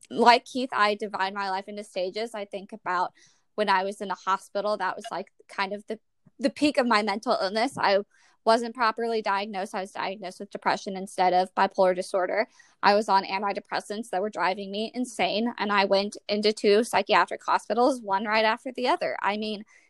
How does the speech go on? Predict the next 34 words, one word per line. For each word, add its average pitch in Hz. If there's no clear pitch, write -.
that 233
was 240
the 254
lowest 233
point 226
of 214
my 214
life. 214
Easy. 262
Um, 196
and 311
it 339
was 370
tough. -
It 269
was 285
tough 294
for 247
sure. 247
And 208
it 254
really 254
started 233
to 233
get 202
better 196
the 196
second 190
I 170
was -
properly -
diagnosed. -
I 190
was 185